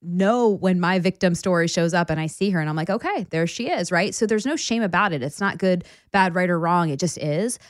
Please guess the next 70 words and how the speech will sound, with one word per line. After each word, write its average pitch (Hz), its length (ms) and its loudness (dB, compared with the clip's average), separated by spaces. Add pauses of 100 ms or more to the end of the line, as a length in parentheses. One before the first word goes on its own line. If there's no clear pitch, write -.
(200)
But 196 120 0
we 233 120 6
really 262 260 4
wanna 269 200 -2
be 190 140 4
aware 156 360 2
of 220 100 0
it 311 200 0
because 208 380 0 (100)
it's 208 200 0
really 269 340 2
important 208 380 0
to 175 100 -6
feel 190 300 2
the 185 100 2
feels 170 480 0
and 151 160 0
feel 185 220 2
the 156 100 -2
suck. - 540 -4
You 180 100 -2
know, 175 140 2
when 160 160 0
something 233 340 -2
sucks, - 460 -4
<laughs> 220 100 -6
feel 185 300 2
the 185 120 0
suck, - 380 -4 (420)
but - 140 0
not 226 280 0
to 240 100 -4
sit - 260 -2
in 175 80 -6
it, - 160 -12
not 202 220 -2
to 226 80 -2
become 208 280 2
a 165 60 2
victim 165 380 -2
to 139 160 -4
it. 107 160 -6
So 220 240 2
when 214 240 0
I 196 40 2
talk 269 280 -4
about 220 180 -2
this 185 160 -4
idea 175 300 0
of 151 80 -4
a 147 60 -2
victim 170 360 -4
story, 156 500 -2 (500)
the 208 400 4
woe 262 320 2
is 226 140 0
me 233 420 2
and 180 120 0
kind 220 200 -2
of 214 60 -4
feeling 202 220 -2
sorry 196 260 2
for 208 120 0
ourselves, 208 300 0
that's 185 160 0
a - 20 2
little 285 140 0
bit 226 120 -2
more 180 140 0
obvious. 226 640 -4